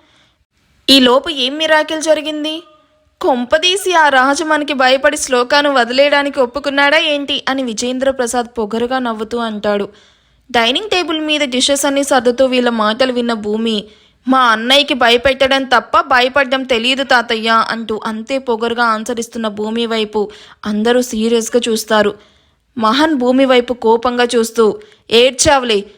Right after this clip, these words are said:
నీ అన్నతో నా చెల్లికి సారీ చెప్పించి మరీ తీసుకుని వస్తాను. నా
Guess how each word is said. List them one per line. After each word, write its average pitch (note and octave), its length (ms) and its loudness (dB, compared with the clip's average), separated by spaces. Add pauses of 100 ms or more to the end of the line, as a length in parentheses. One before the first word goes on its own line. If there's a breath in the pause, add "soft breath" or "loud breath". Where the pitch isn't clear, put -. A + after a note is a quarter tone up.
(160)
నీ A#3+ 220 2
అన్నతో B3 420 0
నా B3 220 2 (140)
చెల్లికి B3 280 -2
సారీ C4 500 0
చెప్పించి C4 340 -4
మరీ C4 200 0
తీసుకుని C4 420 -2
వస్తాను. A#3 460 0 (420 soft breath)
నా G#3+ 240 2